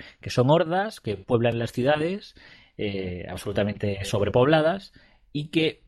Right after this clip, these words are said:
eh, sobreviven con raciones que les da el gobierno de comida que está hecha de cuerpos procesados de los muertos. En la película, en realidad, eh, intentan decir que es de plancton, pero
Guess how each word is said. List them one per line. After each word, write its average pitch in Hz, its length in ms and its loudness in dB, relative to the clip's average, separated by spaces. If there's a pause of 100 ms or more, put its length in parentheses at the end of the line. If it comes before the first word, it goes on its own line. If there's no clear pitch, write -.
(120)
eh, 113 140 -4
sobreviven 139 520 2
con 139 240 0
raciones 117 800 -2
que 107 100 -4
les 101 200 -2
da 127 100 4
el 117 80 2
gobierno 139 480 0
de 131 100 2
comida 143 540 -4
que - 80 -4
está 131 200 0
hecha 123 360 -2 (140)
de 120 140 0
cuerpos 123 400 2
procesados 110 680 -4
de 107 120 -4
los 107 160 -8
muertos. - 680 -8
En 104 120 -2
la 101 100 0
película, 123 300 2
en 120 60 2
realidad, 117 400 0 (400)
eh, - 340 -12
intentan 120 400 -2
decir 113 220 -2
que 127 80 0
es 104 40 2
de 107 100 -2
plancton, 131 520 0
pero 120 300 -6